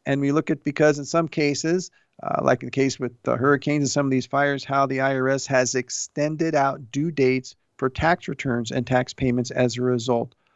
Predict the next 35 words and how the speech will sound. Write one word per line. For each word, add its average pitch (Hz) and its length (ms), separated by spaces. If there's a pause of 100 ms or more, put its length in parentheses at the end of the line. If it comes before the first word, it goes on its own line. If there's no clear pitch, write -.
(220)
of 156 260
this. - 320
Now, 123 220
that 156 220
is 127 140
a 127 60
very, 143 480 (480)
very 202 280
generous 156 580
and 123 100
very 151 180
kind 139 460 (340)
that 131 160
that 131 220
is 104 160
done. 123 480 (920)
Yet, 135 280 (1500)
if 143 180
you've 127 140
lost 165 340
everything 123 640
in 139 160
a 120 60
disaster, 113 840 (1040)
how 156 220
do 180 80
you 131 240 (200)
prepare 123 360
to 117 140
file 196 360
your 107 200
taxes - 680 (160)
is 110 100
a 110 40
question. - 560